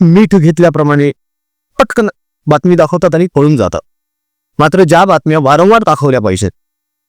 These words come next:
ज्या अत्यंत महत्त्वाच्या आहेत, ज्या ह्या नालायक नेत्यांना उघडं पाडतात,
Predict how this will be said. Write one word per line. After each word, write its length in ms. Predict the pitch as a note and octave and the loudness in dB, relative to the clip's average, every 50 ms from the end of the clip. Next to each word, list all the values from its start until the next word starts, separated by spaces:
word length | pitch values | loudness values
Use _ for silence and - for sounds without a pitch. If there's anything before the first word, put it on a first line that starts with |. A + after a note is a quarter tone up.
| _ _ - - | _ _ -4 0
ज्या 120 | B2+ D#3 | 0 0
अत्यंत 340 | D3+ C#3 - F3+ F3+ E3+ F#3 | 0 0 -2 -2 -2 0 0
महत्त्वाच्या 520 | E3 C#3 C#3 E3+ F3+ - E3 - - A#2 G#2 | 2 2 2 2 2 0 -2 -2 -2 -4 -4
आहेत, 140 | - B2 - _ _ _ - | -4 -8 -10 _ _ _ -2
ज्या 160 | B2 D3 D3+ | 0 2 2
ह्या 240 | D3 A#2 C#3 C#3 D3 D3+ _ - _ _ _ _ _ _ _ _ _ _ _ - | 2 2 0 -2 -2 -4 _ -20 _ _ _ _ _ _ _ _ _ _ _ -4
नालायक 360 | - C#3 D3 D#3+ F3+ F#3+ F3+ E3+ | -2 0 2 4 4 2 2 2
नेत्यांना 340 | E3 D#3+ - E3+ D#3+ D#3+ | 0 0 2 2 2 2
उघडं 280 | D#3+ D3+ C#3 D3+ D#3+ F#3 | 2 2 2 4 2 2
पाडतात, 320 | D3+ C3 A#2+ G#2+ G#2+ F#2+ | 2 0 0 0 -4 -6